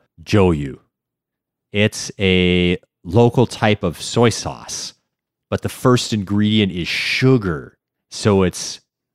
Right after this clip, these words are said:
much sweeter and really kind of changes the flavor profile.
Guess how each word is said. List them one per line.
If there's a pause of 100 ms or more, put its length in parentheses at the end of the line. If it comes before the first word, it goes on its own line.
(300)
much
sweeter
and
really
kind
of
changes
the
flavor
profile.